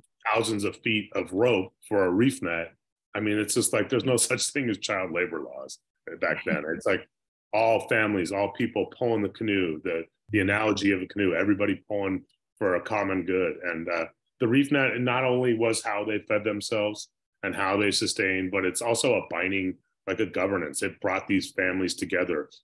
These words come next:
from all the islands, uh, for a, for a common good. This is a Chenault, the salmon, spirit of the salmon. You saw that, uh, run that I made for the Wadsworth exhibit.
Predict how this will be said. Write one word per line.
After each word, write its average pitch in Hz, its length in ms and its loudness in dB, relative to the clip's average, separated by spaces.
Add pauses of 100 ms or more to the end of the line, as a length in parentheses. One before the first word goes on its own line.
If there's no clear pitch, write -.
(120)
from 117 200 2
all 104 180 2
the 90 120 0
islands, 80 720 -4
uh, 78 300 -2 (800)
for 101 320 2
a, - 60 -14
for 101 140 2
a 92 60 0
common 98 400 0
good. 92 240 2
This 95 180 -2
is 101 140 -6
a 95 80 0
Chenault, 95 540 0
the 95 80 -6
salmon, 101 540 -2 (420)
spirit 98 400 2
of 95 60 0
the 90 60 0
salmon. 98 520 -2 (640)
You 98 160 4
saw 98 280 2
that, 90 240 0
uh, 82 200 -2 (1080)
run 110 260 2
that 101 120 2
I 101 60 4
made 101 280 0
for 123 80 -6
the 87 80 -8
Wadsworth 92 600 -2
exhibit. 92 520 -2